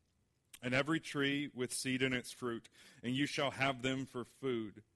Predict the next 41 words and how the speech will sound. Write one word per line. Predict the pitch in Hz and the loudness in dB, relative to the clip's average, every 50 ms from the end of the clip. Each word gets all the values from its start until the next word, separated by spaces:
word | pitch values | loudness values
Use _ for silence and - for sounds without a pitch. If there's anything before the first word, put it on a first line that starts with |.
| _ _ _ - - - - | _ _ _ -20 -18 -6 0
And | 127 131 | 4 4
every | 147 151 143 160 143 | 6 6 6 4 2
beast | 123 135 143 156 160 - - 151 | 4 6 6 6 6 4 2 0
of | 139 120 | 0 4
the | 123 | 4
earth, | 123 135 151 156 156 - - | 6 6 6 6 4 4 0
and | 123 123 110 | -4 -4 -2
to | 123 127 110 | 0 0 2
every | 127 139 143 139 151 143 | 4 2 2 4 2 0
type | - 143 143 143 139 | 0 0 0 0 0
of | 139 123 110 | 0 -2 0
bird | 104 123 135 143 139 | 2 4 4 4 4
in | 139 | 2
the | 131 120 | 2 2
heavens, | 110 131 139 135 147 143 120 | 2 2 2 2 2 -2 -2
and | 131 120 | 0 2
to | 127 117 | 2 4
everything | 117 127 131 147 143 151 156 147 | 4 4 2 2 2 0 0 0
that | 135 123 - | 0 -2 -2
creeps | - 147 143 135 - 151 | -2 -2 -2 0 0 -2
on | 143 | 0
the | 139 131 | 0 2
earth, | 117 123 127 131 - - - - - - - | 2 4 2 2 0 -4 -14 -20 -20 -4 2
everything | - 147 139 160 165 160 - - 165 156 156 | 4 4 6 6 4 4 4 4 4 4 6
that | 151 139 113 | 4 2 4
has | 113 147 147 131 113 | 4 2 2 2 0
breath | 101 127 127 135 143 135 - - | -2 2 4 4 4 4 0 0
of | - 135 131 110 | 0 0 0 2
life, | 113 120 123 127 127 - - - - - - | 4 4 6 6 4 2 0 -10 -20 -8 -2
I | - 127 143 | 2 2 4
have | 131 143 151 139 127 120 | 4 4 2 0 0 2
given | 113 135 135 131 135 127 | 2 2 4 4 2 -2
every | 107 127 135 131 139 139 131 | 0 0 0 0 0 -4 -4
green | 120 117 127 127 131 135 131 120 | -4 -2 -2 0 0 0 -2 -4
plant | - - 120 120 120 120 113 - | -6 -4 -2 0 0 0 -2 -6
for | - 120 107 | -10 -10 -10
food." | - - - 110 104 98 92 90 76 - _ _ _ _ _ _ _ _ _ _ _ _ _ _ _ _ _ _ _ _ _ _ _ _ _ _ _ _ _ _ _ _ _ _ _ _ _ _ _ _ _ _ - | -10 -10 -8 -6 -6 -6 -6 -10 -16 -20 _ _ _ _ _ _ _ _ _ _ _ _ _ _ _ _ _ _ _ _ _ _ _ _ _ _ _ _ _ _ _ _ _ _ _ _ _ _ _ _ _ _ -8
And | 104 113 | -4 -4
it | 120 113 | -2 -2
was | 113 107 | -4 -6
so. | - - - 107 87 85 87 | -6 -8 -6 -6 -6 -8 -8